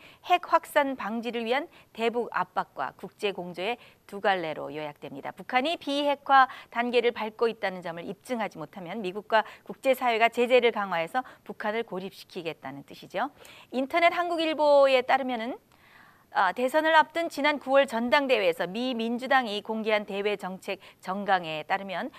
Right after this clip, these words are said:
북핵 문제에 대해서 강력한 정책을 지속시키면서 북한이 비핵화에 동참하지 않을 경우 북한 스스로 더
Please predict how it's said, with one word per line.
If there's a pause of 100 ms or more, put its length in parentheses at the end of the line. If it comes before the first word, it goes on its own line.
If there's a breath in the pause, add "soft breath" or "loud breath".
(160 loud breath)
북핵
문제에
대해서
강력한
정책을 (240 loud breath)
지속시키면서
북한이 (320 loud breath)
비핵화에
동참하지
않을
경우
북한
스스로 (240 loud breath)
더